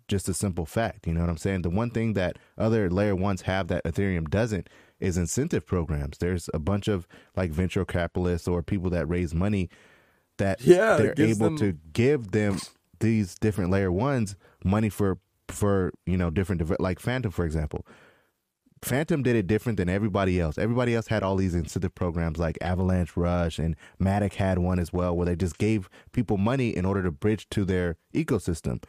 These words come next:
Speaker 1: So no matter what you did, you always continuously farm whatever that layer one was. Um,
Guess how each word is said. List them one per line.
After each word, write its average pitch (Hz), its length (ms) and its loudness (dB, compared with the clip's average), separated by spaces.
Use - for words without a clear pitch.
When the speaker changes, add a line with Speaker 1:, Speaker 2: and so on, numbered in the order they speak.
Speaker 1:
So 95 300 0
no 87 160 2
matter 110 300 2
what 104 180 2
you 98 120 2
did, 117 340 2
you 95 280 0
always 101 360 0
continuously 92 600 -2
farm 98 320 0
whatever 90 300 0
that 85 160 0
layer 90 200 2
one 107 300 0
was. - 260 -4
Um, 90 560 0